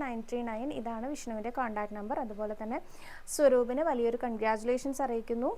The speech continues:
ഉം, സ്വരൂപ് എഴുതിയ കേശാദിപാദം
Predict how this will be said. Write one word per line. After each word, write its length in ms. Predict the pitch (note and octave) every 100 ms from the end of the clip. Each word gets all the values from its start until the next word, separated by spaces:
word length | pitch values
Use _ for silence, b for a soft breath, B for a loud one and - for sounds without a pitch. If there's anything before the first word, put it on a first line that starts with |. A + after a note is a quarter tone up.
| - A#3+
ഉം, 160 | A3 G#3+ A3 - - - -
സ്വരൂപ് 400 | B3+ A#3 A#3+ C4 B3+
എഴുതിയ 420 | A3+ G#3+ A#3 B3 F4 B B -
കേശാദിപാദം 960 | A#3 A#3 C4+ B3 A#3+ C4+ B3+ A#3 A3